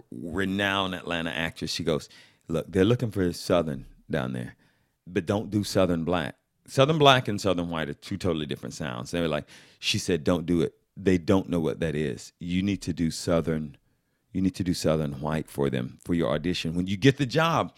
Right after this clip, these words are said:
you can do Southern black. But for the audition, do Southern white." I was like, "Okay, I'll do that." And I got in the room, and it was, uh, what's his name? Uh, J R.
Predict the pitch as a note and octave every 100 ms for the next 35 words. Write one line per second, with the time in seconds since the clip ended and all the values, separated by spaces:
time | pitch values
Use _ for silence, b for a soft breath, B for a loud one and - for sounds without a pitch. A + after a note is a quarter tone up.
0 | B B A2+ B2+ A#2+ F#2+ - D#2+ D2 D#2
1 | D#2 A#1+ - _ _ _ _ _ - E2
2 | G2+ F2 E2+ E2 F#2+ - E2 D2+ - -
3 | B2 F#2+ - G2 E2+ D2+ C#2+ D2 C2+ -
4 | - - - - - - - - - -
5 | - - B B B - G2+ G2+ A#2 C3+
6 | B2 A#2+ B2 B2+ b b b B2+ C3+ B2+
7 | B2+ D3+ D#3 F#3 G#3 F#3+ G3 F#3 D#3+ D#3
8 | D3+ B2+ C#3+ C#3+ G#2 D#2+